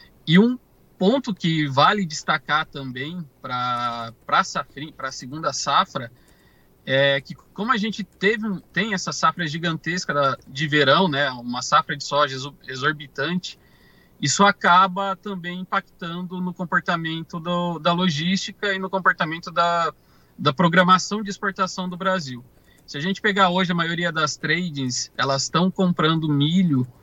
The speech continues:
pra ju-, a partir de julho, mas normalmente pra embarque em agosto, que a gente tem visto as referências. E quando eu olho o calendário da safra, né, eu tenho Mato Grosso, que vai com-, começa a colher pontualmente ali, final de maio,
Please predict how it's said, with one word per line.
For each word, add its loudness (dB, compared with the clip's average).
pra 6
ju-, -2
a 0
partir 0
de -8
julho, -4
mas -6
normalmente -6
pra 0
embarque 2
em 2
agosto, -8
que -16
a -8
gente -14
tem -6
visto -8
as -6
referências. -6
E 0
quando 4
eu 6
olho 4
o -14
calendário -2
da -4
safra, -6
né, -8
eu -12
tenho -6
Mato -2
Grosso, -2
que -12
vai 0
com-, -8
começa -2
a -2
colher -4
pontualmente -4
ali, -6
final 0
de -8
maio, 2